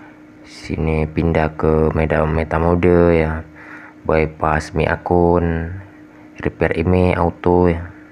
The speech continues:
Untuk fungsionalnya guys ya. Buat teman-teman semua mohon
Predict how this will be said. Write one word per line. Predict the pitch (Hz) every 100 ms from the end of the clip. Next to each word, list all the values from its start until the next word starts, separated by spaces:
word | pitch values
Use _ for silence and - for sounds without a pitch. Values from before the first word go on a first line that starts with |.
| -
Untuk | - -
fungsionalnya | 87 - 87 85 85 90 82
guys | 82
ya. | 80 80 - - - - -
Buat | -
teman-teman | 98 107 110
semua | 117
mohon | 123 104 107 104 95